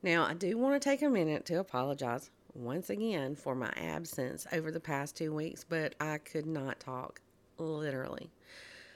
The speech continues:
I did some deep cleaning with bleach, and I guess I either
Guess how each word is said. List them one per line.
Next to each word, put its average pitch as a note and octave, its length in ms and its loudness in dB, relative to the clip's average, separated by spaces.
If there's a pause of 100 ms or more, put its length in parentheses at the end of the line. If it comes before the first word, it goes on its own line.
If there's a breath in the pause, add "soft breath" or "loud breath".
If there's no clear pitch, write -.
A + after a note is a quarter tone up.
(520 loud breath)
I - 60 2
did C4 280 6
some F#3 340 4 (240)
deep D#3+ 280 4
cleaning B2+ 540 -4
with D3+ 220 -6
bleach, - 460 -2 (220 loud breath)
and F3 160 -2
I F3 60 2
guess A#3 320 0
I D3 200 0
either D3 500 0